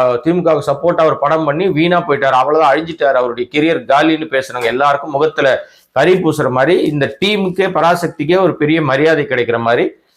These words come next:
அவங்க போய் பிரதமரோடு அந்த பொங்கல் விழால கலந்துக்கிற ஒரு மரியாதை. அவரு பாஜகவை சேர்ந்தவரா இருந்தா கூட அவர் இந்த நாட்டினுடைய பிரதமர், அவருடைய அந்த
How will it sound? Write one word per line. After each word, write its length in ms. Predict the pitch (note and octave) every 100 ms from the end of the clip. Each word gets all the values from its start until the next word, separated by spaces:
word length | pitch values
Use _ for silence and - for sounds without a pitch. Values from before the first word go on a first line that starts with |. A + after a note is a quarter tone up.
| _
அவங்க 220 | C#3 F3 D#3+
போய் 220 | F#3 F#3
பிரதமரோடு 680 | D3+ F3 G#3 G#3+ G3 F#3 G3 B3 - - _
அந்த 220 | C3+ D3 D3 C#3 C3 B2 A#2+ A2+ A2 G#2+ - - -
பொங்கல் 340 | - E3 F#3 F3
விழால 300 | D3 C#3 E3+ E3
கலந்துக்கிற 380 | D3 E3+ D3+ E3
ஒரு 160 | D#3+
மரியாதை. 420 | B2 B2 B2+ A2+ G#2+ - - _
அவரு 240 | - B2+ C3 F#2+
பாஜகவை 560 | A2 D3 E3 D3+ D#3+ D#3
சேர்ந்தவரா 460 | D#3 D#3 D#3 D#3 D3+
இருந்தா 220 | D3 D3
கூட 180 | C#3+ C#3+ C3 C3+ F#3 - _ _
அவர் 280 | A#2+ E3 F#3+
இந்த 80 | E3
நாட்டினுடைய 480 | D3+ F#3+ F#3 D#3 F3 -
பிரதமர், 380 | - C#3 A2+ - _ _ _
அவருடைய 560 | G#2+ C#3+ F#3 G#3 G3 G#3+
அந்த 140 | G#3+